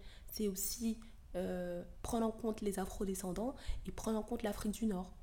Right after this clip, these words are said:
L'Afrique du Nord, que vous le vouliez ou non, vous avez à peu près les mêmes réalités que nous. Voilà, regardez, euh, ce qui se passe au Niger, l'Algérie a dit que si la cedeao intervenait, ils allaient intervenir.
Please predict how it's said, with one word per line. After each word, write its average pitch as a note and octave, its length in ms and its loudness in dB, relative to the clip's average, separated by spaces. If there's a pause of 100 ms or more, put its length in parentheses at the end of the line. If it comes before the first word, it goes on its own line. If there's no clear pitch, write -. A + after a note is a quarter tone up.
(220)
L'Afrique F#3+ 320 4
du G3+ 120 0
Nord, A#3+ 360 2
que - 100 2
vous F#3+ 120 2
le F#3+ 60 2
vouliez G3 340 2
ou G3 80 4
non, B3 160 4
vous G3 140 2
avez F#3+ 220 2
à F3+ 80 -2
peu G3 100 -2
près - 200 2
les A3+ 100 4
mêmes G#3 140 2
réalités G3+ 420 -2
que - 100 -8
nous. G3 100 0 (1000)
Voilà, A#3 200 2 (320)
regardez, F#3+ 480 0
euh, F#3 60 0
ce F#3 100 2
qui - 80 -4
se - 80 -2
passe G#3 220 4
au - 20 4
Niger, F#3+ 380 4
l'Algérie G3 420 2
a F#3 80 2
dit A3+ 140 -2
que - 60 -4
si - 180 -4
la F#3+ 80 -2
cedeao F#3+ 480 0
intervenait, F3 500 -2 (240)
ils F3+ 160 -2
allaient F3 180 -2
intervenir. F3+ 580 2